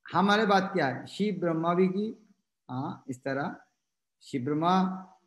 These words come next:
पतन नहीं है, लेकिन ह-, हमको शिक्षा देने के लिए दिखाता है, उन लोगों को इस तरह हो सकता, तो हम कौन है?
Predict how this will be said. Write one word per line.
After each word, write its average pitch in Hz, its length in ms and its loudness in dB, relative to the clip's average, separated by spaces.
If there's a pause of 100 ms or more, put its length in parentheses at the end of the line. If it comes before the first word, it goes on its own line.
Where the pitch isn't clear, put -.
(140)
पतन 185 280 2
नहीं 220 140 2
है, 151 200 0
लेकिन 156 300 -4
ह-, - 260 -10
हमको 147 320 -4
शिक्षा 185 340 -4
देने 233 260 2
के 202 100 -4
लिए 175 140 -2
दिखाता 170 280 -2
है, 190 380 -4 (460)
उन 208 140 2
लोगों 262 260 6
को 311 80 2
इस 262 160 2
तरह 214 140 4
हो 151 100 4
सकता, - 420 -8 (1600)
तो 156 80 -4
हम 170 240 2
कौन 151 180 -4
है? - 120 -8